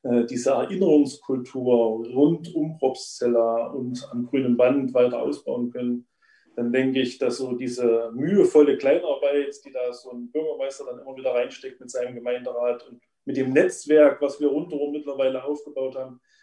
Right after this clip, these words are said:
dazu führen kann, dass selbst, äh, nach dreißig Jahren deutscher Einheit und, sagen wir mal, selbst noch in zehn Jahren diese demokratischen Prozesse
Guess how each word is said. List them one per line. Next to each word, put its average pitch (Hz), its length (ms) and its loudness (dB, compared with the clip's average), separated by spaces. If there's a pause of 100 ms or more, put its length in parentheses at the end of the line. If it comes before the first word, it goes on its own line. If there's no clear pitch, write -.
(120)
dazu 143 320 -4
führen 127 400 -6
kann, 123 460 -6 (360)
dass 117 360 -4 (200)
selbst, - 720 -14
äh, - 200 -12 (500)
nach 127 260 -8
dreißig 143 380 0
Jahren 131 260 0
deutscher 131 320 0
Einheit 135 380 0
und, 123 160 -12
sagen 123 260 -4
wir 123 80 -2
mal, - 300 -6 (320)
selbst - 340 2
noch 143 120 0
in 135 100 0
zehn 127 240 0
Jahren 131 300 4 (400)
diese - 340 -6 (580)
demokratischen 147 640 4
Prozesse 139 460 -2